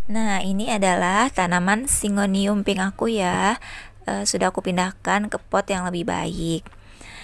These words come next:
Sekarang di sini aku mau menye-, menjelaskan tentang apa saja sih penyebab tanaman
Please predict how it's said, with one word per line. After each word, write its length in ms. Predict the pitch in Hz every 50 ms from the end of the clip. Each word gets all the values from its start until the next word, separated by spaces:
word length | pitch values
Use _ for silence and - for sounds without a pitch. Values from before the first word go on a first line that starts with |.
| - - - -
Sekarang 400 | - - - 214 226 254 277 262
di 80 | 254
sini 200 | - 208 220 247
aku 280 | - 220 - - - 240 247
mau 160 | 254 240 220
menye-, 360 | 208 208 202 202 190 196 - - 190
menjelaskan 880 | 196 190 196 196 190 180 190 - - - - - 214 226 254 277 269
tentang 560 | - 220 196 196 - 208 214 226 247 262 254
apa 240 | - - - - 208
saja 320 | 202 - 196 190 185 226 262
sih 240 | - - - -
penyebab 480 | - - 202 190 190 175 165 196 - -
tanaman 640 | - 185 180 175 180 180 175 175 180 185 190 190